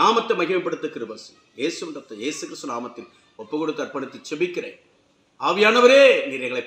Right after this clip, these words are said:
பயன்படுத்தும். நீர் அப்படி செய்வதற்காக ஸ்தோத்திரம். இந்த நாளில் பிறந்தநாள், திருநாள் கொண்டாடி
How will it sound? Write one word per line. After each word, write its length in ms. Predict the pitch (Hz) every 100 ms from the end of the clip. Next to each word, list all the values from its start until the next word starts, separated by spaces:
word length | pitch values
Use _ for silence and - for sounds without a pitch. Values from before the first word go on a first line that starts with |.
| 131
பயன்படுத்தும். 560 | 127 113 - - - _ _ _ -
நீர் 100 | 123
அப்படி 180 | 123 151
செய்வதற்காக 420 | 170 196 175 170
ஸ்தோத்திரம். 320 | - 120 101
இந்த 100 | 113 143
நாளில் 260 | 165 160
பிறந்தநாள், 300 | 165 170 175 160
திருநாள் 260 | 170 175
கொண்டாடி 240 | 165 175